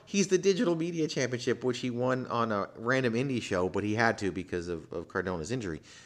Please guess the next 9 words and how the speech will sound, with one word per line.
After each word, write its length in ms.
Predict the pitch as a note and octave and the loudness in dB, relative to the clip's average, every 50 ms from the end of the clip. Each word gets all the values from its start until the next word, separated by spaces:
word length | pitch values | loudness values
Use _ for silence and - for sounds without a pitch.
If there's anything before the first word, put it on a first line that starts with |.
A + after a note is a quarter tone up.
| - - - - - _ - | -20 -20 -20 -20 -20 _ 0
But, 160 | - - - | 0 2 2
like, 320 | G2+ C3 C3 C3 B2 A#2+ B2 - - - - - - _ - - - - - - - - - - - - - - - - - - - - - - - - - - - - - - - | 2 2 0 2 0 0 -2 -6 -18 -20 -20 -20 -20 _ -20 -20 -20 -20 -20 -20 -20 -20 -20 -20 -20 -20 -20 -20 -18 -18 -18 -18 -18 -20 -20 -20 -20 -20 -20 -20 -20 -20 -16 -4 -2
I 80 | B3+ | 0
just 220 | B3+ C#4 A#3+ - - | 2 2 0 0 0
feel 120 | C#3 A2 | -2 -2
bad 340 | G#2 - F2+ D#2+ D#2 D2+ - | -2 -2 -4 -4 -4 -4 -6
for 140 | - E2+ E2 | -6 -6 -4
Rich 240 | F2+ F2 - - | -4 -4 -6 -8
Swann. 460 | - - F2+ F2+ F#2 F#2+ G2+ G2 G2 | -14 -12 -12 -10 -10 -10 -10 -10 -12